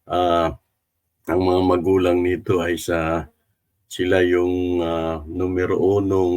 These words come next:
ah, mga, ah, negosyante sa usapin ng plastic, no? Kaya nga, ang kanilang ama ay, ah, natagor-,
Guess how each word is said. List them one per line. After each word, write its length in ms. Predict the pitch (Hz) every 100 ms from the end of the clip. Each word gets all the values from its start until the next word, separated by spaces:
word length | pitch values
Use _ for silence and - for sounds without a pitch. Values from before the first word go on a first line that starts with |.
| 87
ah, 300 | 85 82 76 71 _ _ _ _ _ _ _ _ _
mga, 380 | 90 87 85 85 87 85 85
ah, 380 | 85 82 82 76 - _ _ _ -
negosyante 720 | 98 95 90 - 92 98 90 82
sa 160 | 85
usapin 400 | 85 85 - 85
ng 160 | 80 -
plastic, 480 | 80 - - 110 _ _ _ _ _ _ -
no? 260 | 95 101 113 _ _ _ _
Kaya 280 | 87 90 87
nga, 140 | 85 87 87 87 90 - - 85
ang 140 | 87
kanilang 400 | - 92 92 95
ama 380 | - 101 82 - -
ay, 240 | 85 85
ah, 320 | 85 87 82 - _ _ _ _ 90
natagor-, 640 | 87 - 87 87 87